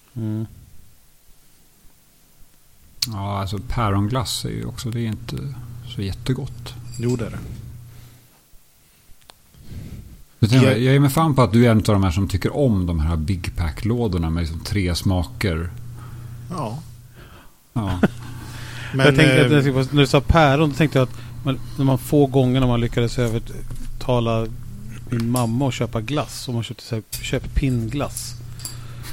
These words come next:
Speaker 1: Så fick man så många glassar som möjligt, så kunde man få äta en glass om dagen om man hade tur.
Speaker 3: Mm.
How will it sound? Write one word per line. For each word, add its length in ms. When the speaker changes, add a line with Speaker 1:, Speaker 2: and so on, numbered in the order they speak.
Speaker 1:
Så 80
fick 140
man 100
så 80
många 360
glassar 280
som 180
möjligt, 340
så 80
kunde 120
man 80
få 100
äta 280
en 420
glass 280
om 100
dagen 260
om 60
man 120
hade 160
tur. 420
Speaker 3:
Mm. 120